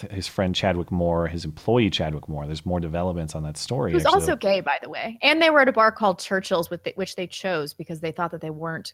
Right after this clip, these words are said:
Speaker 2: going to get harassed by people.
Speaker 1: Yes.
Speaker 2: Yeah.
Speaker 1: So they go into the bar and they're having a, a roast dinner of some kind. They, if, we'll hear on the Tucker segment here that they made reservations for this. They're not making a scene. They're not hosting an event. They're just,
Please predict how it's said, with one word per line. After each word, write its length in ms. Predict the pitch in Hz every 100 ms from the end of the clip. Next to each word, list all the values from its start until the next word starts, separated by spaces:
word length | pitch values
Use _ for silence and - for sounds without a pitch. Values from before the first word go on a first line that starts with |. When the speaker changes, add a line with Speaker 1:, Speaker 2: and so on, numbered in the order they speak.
| 165
Speaker 2:
going 220 | 160 156
to 60 | 151
get 140 | 143
harassed 540 | 160 160 - - -
by 100 | -
people. 200 | 202 - 110
Speaker 1:
Yes. 360 | 73 - - _ _ _ _ _ _
Speaker 2:
Yeah. 100 | 233 233 _ _ _
Speaker 1:
So 160 | - 139
they 80 | 135
go 140 | 165
into 100 | 170
the 80 | 127
bar 460 | 117 123 117 107 107
and 180 | 101
they're 140 | 101 98
having 360 | 110 107 104 95
a, 160 | 92 -
a 40 |
roast 540 | 95 107 113 110 - 98
dinner 320 | 107 101 90
of 100 | 80
some 200 | - 82
kind. 280 | 85 80 82
They, 100 | 82
if, 180 | - -
we'll 320 | - 95 95
hear 200 | 107 104
on 100 | 92
the 60 |
Tucker 340 | 85 101 - 87
segment 360 | - 82 80
here 220 | 82 80 78 - - - _ -
that 120 | 98
they 120 | 98 90
made 160 | 90
reservations 760 | 85 98 95 90 92 92 87 -
for 100 | 85
this. 160 | 85 -
They're 100 | 101
not 220 | 98 -
making 260 | 101 92 82
a 40 |
scene. 340 | - 110 101
They're 80 | 92
not 120 | 87
hosting 320 | 90 92 - 87
an 40 |
event. 320 | 82 92 90 90
They're 80 | 80
just, 320 | 85 -